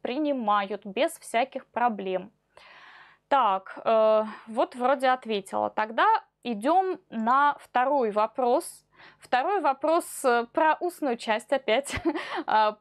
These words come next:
по каким пособиям готовлю слабых учеников к устной части? А, вообще какая стратегия? Сразу скажу, по каким пособиям? Да ни по каким. Я не использую пособия для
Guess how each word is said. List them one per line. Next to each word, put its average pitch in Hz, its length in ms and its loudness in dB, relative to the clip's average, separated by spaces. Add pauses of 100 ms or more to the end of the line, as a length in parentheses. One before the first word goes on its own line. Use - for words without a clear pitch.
по 247 80 -4
каким 302 340 -4
пособиям 262 520 -2
готовлю 240 440 0
слабых 233 400 -2
учеников - 460 -4
к - 80 -10
устной 254 260 -8
части? - 420 -6 (840)
А, 226 260 4
вообще 220 300 -4
какая 247 280 0
стратегия? 233 600 -2 (260)
Сразу 370 320 0
скажу, 285 360 -2
по 220 120 -16
каким 269 300 -4
пособиям? 302 600 -2
Да 254 80 2
ни 370 140 4
по 381 140 -4
каким. 330 480 -4 (420)
Я 294 320 0
не 320 180 -4
использую 320 500 -2
пособия 311 500 0
для 277 500 2